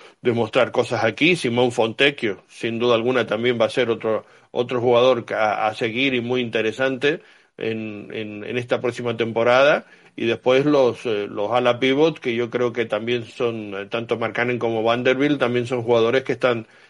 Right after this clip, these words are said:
eh, eh, para desarrollarse. A mí también me gusta mucho, eh, um,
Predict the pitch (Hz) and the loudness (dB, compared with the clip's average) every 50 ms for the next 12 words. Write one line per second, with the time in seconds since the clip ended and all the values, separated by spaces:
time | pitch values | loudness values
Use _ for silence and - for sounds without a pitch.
0 | _ _ _ - 113 110 104 104 - - 113 117 113 110 - 110 107 107 107 107 | _ _ _ -6 -4 -4 -4 -4 -4 -4 -2 -2 -2 0 0 2 2 4 4 2
1 | 104 - 127 113 110 110 110 123 127 131 131 123 120 110 101 - - - 110 110 | 2 2 0 2 2 4 4 4 4 4 2 0 -2 -2 -2 -2 0 0 0 2
2 | 113 123 127 135 135 - 127 117 123 127 127 123 123 120 123 127 123 123 123 113 | 2 4 2 2 4 2 2 2 4 2 2 2 2 2 2 2 2 0 0 2
3 | 120 123 123 120 - 156 160 180 - - - - - - _ - - 113 117 113 | 2 0 0 2 4 4 4 2 0 -4 -16 -20 -20 -20 _ -4 0 2 4 4
4 | 113 113 113 113 110 110 - - 123 120 113 110 110 110 110 110 | 4 4 4 2 2 0 0 -2 0 0 0 0 -2 -4 -6 -8